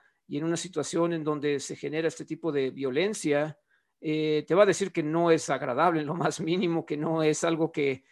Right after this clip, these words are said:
que le re-, que, que le desearía a nadie que, que, que pasara por algo así. Y sin embargo, o sea, lo que Krishna le, le está diciendo en este momento es, eh,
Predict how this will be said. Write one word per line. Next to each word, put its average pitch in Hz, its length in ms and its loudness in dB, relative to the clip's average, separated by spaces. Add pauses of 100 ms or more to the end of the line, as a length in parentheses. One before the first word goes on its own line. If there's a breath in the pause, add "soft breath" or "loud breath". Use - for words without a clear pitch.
(100 soft breath)
que - 120 -8
le 147 120 0
re-, 147 240 -2
que, 151 200 -2
que 160 100 -2
le 147 100 -2
desearía 156 640 2 (160 soft breath)
a 139 120 -8
nadie 160 480 2
que, 127 240 -6
que, - 260 -10
que - 140 -8
pasara 151 440 -4
por 143 140 -4
algo 147 180 -2
así. 208 420 -6 (680)
Y 165 240 -4
sin 180 180 -4
embargo, 208 800 6 (260)
o 165 140 0
sea, 170 200 4
lo 165 120 4
que 156 240 0
Krishna 208 400 0
le, 156 220 4
le 139 80 -6
está 175 580 2
diciendo 190 400 -2
en 170 80 0
este 175 160 -4
momento 160 540 0
es, 156 440 0 (320)
eh, 151 920 4